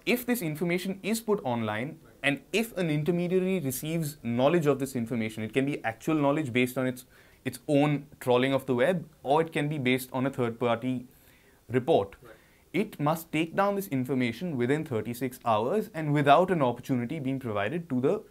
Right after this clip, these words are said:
Speaker 1: party whose information is being taken off. Now, that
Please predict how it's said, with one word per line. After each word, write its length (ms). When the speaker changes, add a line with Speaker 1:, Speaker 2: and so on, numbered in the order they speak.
Speaker 1:
party 280
whose 140
information 600
is 180
being 300
taken 380
off. 300
Now, 120
that 240